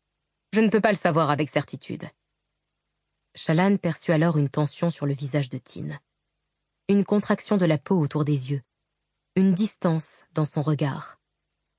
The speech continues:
Elle s'inquiétait de ce que ses employeurs risquaient de lui faire. Puis l'expression disparut, effacée d'un coup. « Regardez », lui dit Tin en désignant un point devant elle.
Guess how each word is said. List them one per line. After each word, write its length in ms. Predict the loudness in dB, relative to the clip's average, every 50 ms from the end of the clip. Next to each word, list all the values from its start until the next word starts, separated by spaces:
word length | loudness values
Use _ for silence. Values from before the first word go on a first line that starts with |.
| _ _ _ _ _ _ _ _ _ _ _
Elle 140 | -2 -2 -2
s'inquiétait 540 | 0 0 0 0 0 0 -4 0 0 0 0
de 80 | 0 -2
ce 140 | -4 -4
que 100 | -6 -6
ses 220 | -4 -4 -2 0 0
employeurs 500 | -2 0 0 0 0 2 2 2 0 0
risquaient 320 | -2 -4 -8 -2 -2 0
de 80 | 0 0
lui 140 | -2 -2 -6
faire. 460 | -8 -10 -10 -10 -10 -14 -18 _ _ _ _ _ _ _ _ _ _ _ _ _ _ _ _ _ _ _ _ _ _ _
Puis 180 | -2 2 2 4
l'expression 520 | 2 2 0 -2 -4 -6 -4 -2 -2 -2
disparut, 520 | -2 -2 -4 -4 -4 -4 -4 -4 -10 -14 -16 _ _ _ _ _ _ _ _ _ _ _ _ _
effacée 420 | -2 -2 0 0 -2 -2 -2 -2 0
d'un 160 | 0 0 0
coup. « 160 | -2 -6 -14 -18 -18 _ _ _ _ _ _ _ _ _ _ _ _ _ _ _ _ _ _ _ _ _ _ _ _ _ _ _ _ _ _ _ _ _ _ _ _ _ _ _ _ _ _
Regardez », 520 | 4 4 6 4 4 4 2 2 0 -2 -8 _ _ _ _ _ _ _ _ _ _ _ _ _ _ _ -2
lui 140 | -2 -2
dit 180 | -2 -2 -6 -8
Tin 340 | -4 -2 0 2 2 0 -2 -4 _
en 100 | -2 -2
désignant 500 | 0 0 0 2 2 2 4 4 4 2
un 60 | 0
point 240 | -2 -2 -2 -2 0
devant 240 | 0 0 -2 -4 -6 -6
elle. 280 | -8 -8 -8 -8 -10